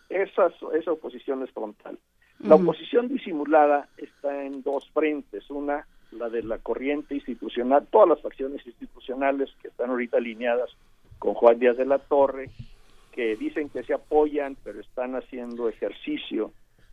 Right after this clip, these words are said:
Speaker 1: en paciencia para dar el zarpazo el año que entra, ya cuando estén las elecciones. Y yo me imagino, esta es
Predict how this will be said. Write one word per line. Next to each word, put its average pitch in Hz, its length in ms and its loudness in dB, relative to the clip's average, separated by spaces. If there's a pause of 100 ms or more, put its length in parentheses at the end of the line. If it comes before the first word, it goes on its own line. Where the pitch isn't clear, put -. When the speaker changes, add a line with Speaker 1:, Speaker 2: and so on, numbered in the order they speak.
(220)
Speaker 1:
en 113 600 0
paciencia 151 760 4
para 110 340 -4
dar 123 180 -2
el 131 140 -6
zarpazo 117 640 -4 (200)
el 117 200 -6
año 202 220 -4
que 202 100 -4
entra, 254 280 -4
ya 165 120 -2
cuando - 240 -2
estén 160 200 -2
las 170 140 -2
elecciones. 156 560 -4
Y - 60 -6
yo 160 160 8
me 180 120 2
imagino, 160 460 0
esta 120 200 -10
es - 120 -18